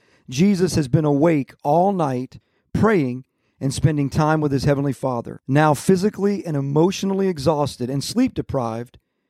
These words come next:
his betrayer comes to hand him over to the religious leaders.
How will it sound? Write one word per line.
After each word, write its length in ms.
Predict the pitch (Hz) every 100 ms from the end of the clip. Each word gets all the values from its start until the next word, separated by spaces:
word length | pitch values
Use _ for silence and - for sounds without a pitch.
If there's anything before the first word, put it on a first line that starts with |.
| _ _
his 140 | 156
betrayer 440 | 139 170 - 208 156
comes 360 | - 127 113 -
to 100 | 131
hand 280 | 165 208
him 160 | 196 220
over 380 | 170 147 131 139
to 120 | 156
the 80 | 156
religious 440 | 151 143 139 143
leaders. 380 | 139 139 113 107